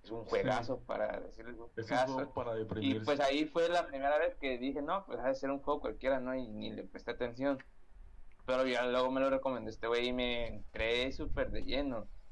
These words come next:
Speaker 1: Y creo que T V Azteca como que ya le estaba dando ahí diciendo, "Oye, si los estadounidenses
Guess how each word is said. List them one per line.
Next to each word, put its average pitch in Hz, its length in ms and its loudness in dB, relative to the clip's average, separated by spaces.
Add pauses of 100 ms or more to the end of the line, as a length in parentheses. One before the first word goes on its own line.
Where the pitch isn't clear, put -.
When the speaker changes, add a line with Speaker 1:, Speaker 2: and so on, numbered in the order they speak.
(140)
Speaker 1:
Y 131 160 -2
creo 143 260 2
que 127 800 4
T 131 80 2
V 143 60 6
Azteca 151 380 0
como 170 280 2
que 113 100 -2
ya 117 100 4
le 135 100 4
estaba 139 720 2
dando 143 580 2
ahí 123 240 0
diciendo, 127 440 -6 (320)
"Oye, 123 380 2 (300)
si 123 320 0
los 123 240 2
estadounidenses 123 1120 0